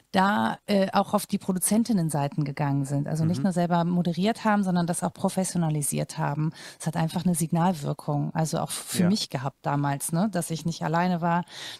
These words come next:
Speaker 1: Deswegen finde ich das wichtig, das auch noch mal zu sagen, ne,
Speaker 2: Total.
Speaker 1: dass, wie gesagt, Repräsentation matters, ihr wart da, ne?
Speaker 2: Mhm.
Speaker 1: Und deswegen hat man das Gefühl gehabt, okay, da geht was, das können, das können wir auch machen.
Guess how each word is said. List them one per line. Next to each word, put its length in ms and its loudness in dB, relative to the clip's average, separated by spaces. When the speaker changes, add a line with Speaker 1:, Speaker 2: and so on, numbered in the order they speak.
Speaker 1:
Deswegen 520 0
finde 200 0
ich 60 -12
das 200 -6
wichtig, 420 -4
das 220 -4
auch 160 -4
noch 120 -2
mal 160 -2
zu 140 -6
sagen, 500 -2
ne, 120 -2
Speaker 2:
Total. 240 -4
Speaker 1:
dass, 260 -4
wie 80 -4
gesagt, 280 0
Repräsentation 800 0
matters, 540 0
ihr 160 0
wart 240 -2
da, 260 2
ne? 400 2
Speaker 2:
Mhm. 260 -6
Speaker 1:
Und 140 0
deswegen 680 2
hat 200 0
man 120 2
das 240 0
Gefühl 300 2
gehabt, 240 0
okay, 260 0
da 120 0
geht 280 -4
was, 200 2
das 160 -2
können, 420 2
das 160 0
können 280 4
wir 180 4
auch 180 4
machen. 400 0